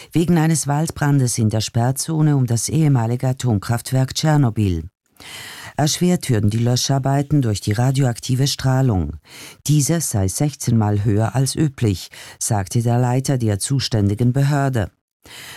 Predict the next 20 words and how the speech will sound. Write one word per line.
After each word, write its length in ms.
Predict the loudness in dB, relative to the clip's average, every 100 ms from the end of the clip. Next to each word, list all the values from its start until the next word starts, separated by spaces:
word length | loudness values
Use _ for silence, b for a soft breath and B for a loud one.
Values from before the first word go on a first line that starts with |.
| B
Das 220 | -2 0
Feuer 400 | 0 0 2 2
um 140 | 2 2
die 120 | 2
Atomruine 920 | 0 0 2 2 0 2 4 4 2
habe 220 | 0 0
eine 180 | 2 0
Fläche 400 | 0 -2 0 -4
von 200 | 0 2
ungefähr 540 | 2 0 -2 -2 -2
einhundert 640 | -2 0 2 2 2 0 0
Hektaren 540 | -2 -2 -2 0 0
erreicht. 640 | 0 0 -2 -4 -10 -16 -18 _ B B B B B B
Mindestens 640 | 2 2 2 0 0 -2 0
einhundertdreißig 920 | 2 4 2 0 0 -2 -2 -4 -6
Feuerwehrleute 840 | -2 0 2 2 2 2 0 0 -2
sind 340 | 0 -2 0
demnach 380 | 0 2 0 0
im 100 | 0
Einsatz, 560 | 2 2 2 -2 -4